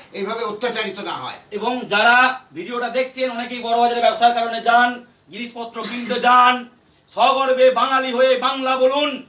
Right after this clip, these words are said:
Speaker 2: সমস্যায় পড়লে বাংলা পক্ষকে জানান, পুলিশ প্রশাসনকে জানান। এই মাটি আমাদের, আমরা এখানে গর্ব করে বাংলা বলবো।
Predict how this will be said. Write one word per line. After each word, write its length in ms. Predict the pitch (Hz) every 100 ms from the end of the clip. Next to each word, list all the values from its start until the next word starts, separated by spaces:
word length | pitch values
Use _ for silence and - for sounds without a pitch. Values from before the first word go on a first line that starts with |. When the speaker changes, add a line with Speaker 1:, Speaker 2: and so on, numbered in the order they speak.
| _ -
Speaker 2:
সমস্যায় 540 | 240 277 - 269 262
পড়লে 260 | 254 262 254
বাংলা 300 | 262 262 262
পক্ষকে 360 | 254 254 254
জানান, 440 | 254 254 254 233 - _
পুলিশ 200 | 254 277 254
প্রশাসনকে 440 | 269 262 254 254 247
জানান। 380 | 247 240 233 - - - _ _
এই 340 | - 214 262 254
মাটি 360 | 262 269 269
আমাদের, 560 | 262 262 269 269 285 - - -
আমরা 360 | - 254 269 277
এখানে 240 | 269 269
গর্ব 380 | 262 269 277 269
করে 160 | 269 269
বাংলা 320 | 269 269 269
বলবো। 580 | 262 262 277 262 254